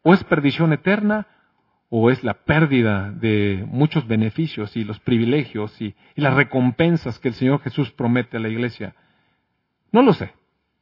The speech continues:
porque no conozco ese futuro. Pero vamos a ver cómo se vive en el presente, amados.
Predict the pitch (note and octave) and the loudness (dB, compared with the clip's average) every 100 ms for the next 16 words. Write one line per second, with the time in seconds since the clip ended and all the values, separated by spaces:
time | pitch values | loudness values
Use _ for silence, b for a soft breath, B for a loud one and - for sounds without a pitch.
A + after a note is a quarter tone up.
0 | _ - - A2 G#2+ A2+ - A#2 A#2 - | _ -16 -2 0 0 -2 -4 -6 -8 -10
1 | - - _ _ _ _ _ _ _ _ | -18 -18 _ _ _ _ _ _ _ _
2 | _ A#3 C#4 D#4+ C#4+ A#3 A#3 A#3+ A#3+ - | _ 6 8 8 6 4 4 2 2 2
3 | D#3+ F3 F3 C3 A#2 - G#2 B2+ A2 G2 | 4 6 4 4 0 -4 -2 0 0 -2
4 | E2 D#2 - - - | -8 -14 -20 -20 -20